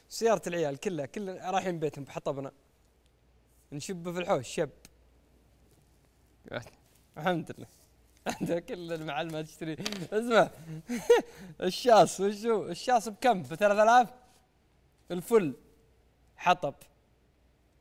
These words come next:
حطب ثلاثة آلاف ريال. ت-، تحرق فيها ولا سنة. راحت، راحت ذيك الأيام.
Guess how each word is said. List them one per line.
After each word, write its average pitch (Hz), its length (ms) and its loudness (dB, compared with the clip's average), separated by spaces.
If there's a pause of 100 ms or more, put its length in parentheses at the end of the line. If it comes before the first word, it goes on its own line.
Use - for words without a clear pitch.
حطب 185 400 -6
ثلاثة 190 260 2
آلاف 160 200 0
ريال. 135 260 -10 (1040)
ت-، - 80 -14
تحرق 190 380 -6
فيها 208 260 0
ولا 220 340 4
سنة. 139 260 -6 (1500)
راحت، 185 440 -2
راحت 147 360 0
ذيك 143 180 -12
الأيام. 139 300 -8